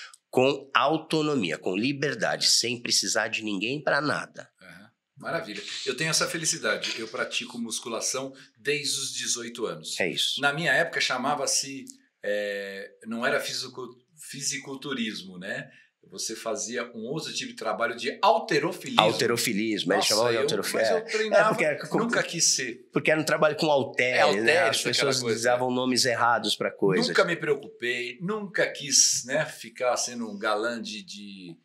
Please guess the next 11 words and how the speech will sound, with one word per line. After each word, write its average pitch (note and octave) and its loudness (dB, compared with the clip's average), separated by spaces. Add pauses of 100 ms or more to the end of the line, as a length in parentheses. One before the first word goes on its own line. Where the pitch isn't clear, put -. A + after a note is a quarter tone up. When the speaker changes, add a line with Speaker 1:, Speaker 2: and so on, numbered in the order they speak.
(180)
Speaker 2:
de A2+ -6
espelho. F3 0 (160)
Só G#3+ 4
que - -2
Speaker 1:
É. - 0
Speaker 2:
eu - -4
percebi G3 0
que - -16
me G3 -8
dá F3 4
saúde. - -2